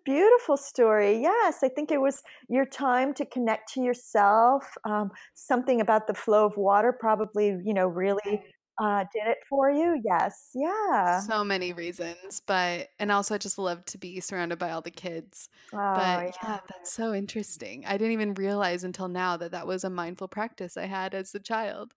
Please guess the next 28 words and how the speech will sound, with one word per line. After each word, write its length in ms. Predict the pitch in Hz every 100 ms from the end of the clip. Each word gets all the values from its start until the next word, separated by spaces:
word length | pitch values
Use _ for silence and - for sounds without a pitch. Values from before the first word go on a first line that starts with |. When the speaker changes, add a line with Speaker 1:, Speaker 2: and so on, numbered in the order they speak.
| _
Speaker 1:
Absolutely. 1300 | 349 392 - 359 339 415 480 269 240 196 185 185 233 -
Yes. 800 | 254 302 440 359 214 185 190 - _ - _
Yeah, 220 | - 294
it 160 | 240 262
really, 440 | 220 269 311 320 -
Speaker 2:
<laughs> 40 |
Speaker 1:
it 140 | 262 -
really 400 | 233 233 269 277
doesn't 460 | - 214 226 226 -
need 200 | 208 214
to 80 | 214
be 220 | 196 196
difficult, 760 | 185 208 - 233 180 160 165
you 80 | 185
know? 440 | 175 170 185 214 -
Um, 400 | 185 180 175 170 - - - -
and 100 | 208
I 80 | 190
think, 360 | - - 247 240 _ _
I 100 | 220
think 280 | 220 254 254
that's 340 | 226 220 - - _ _ _ 208
a, 220 | 185 196 - -
a 80 | 208
lot 380 | 208 208 226 247
of 180 | 254 254 -
the 80 |
times 840 | 226 - 247 247 202 180 180 185